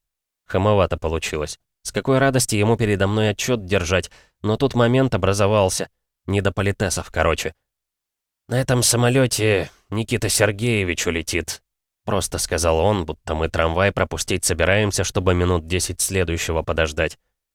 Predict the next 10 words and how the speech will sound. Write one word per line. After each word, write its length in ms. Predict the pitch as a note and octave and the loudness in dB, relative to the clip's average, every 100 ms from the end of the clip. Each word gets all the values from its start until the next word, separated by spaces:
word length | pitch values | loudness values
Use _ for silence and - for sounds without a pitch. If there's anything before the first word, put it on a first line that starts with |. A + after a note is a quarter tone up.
| _ _ - | _ _ -8
"Я 180 | C3+ D#3 | -6 -4
пока 300 | C#3 C3+ B2 | -2 -2 -2
здесь 380 | A2 B2+ - | 0 0 0
останусь". 640 | - - F2 D2 - - - _ _ _ _ _ _ _ _ - | -2 -2 0 -4 -4 -10 -10 _ _ _ _ _ _ _ _ -6
"Вы 280 | G2 G2+ A#2 | -2 2 2
вещи 300 | C3 B2+ A2 | 2 2 0
куда 240 | A#2+ B2 | 2 2
поставили?" 520 | A2 - - D#2+ C#2+ - _ _ | 2 -2 0 0 -2 -10 _ _
спросил 520 | - - E2+ - F#2 F2 | -14 -6 -4 0 0 2
я. 180 | E2 | 0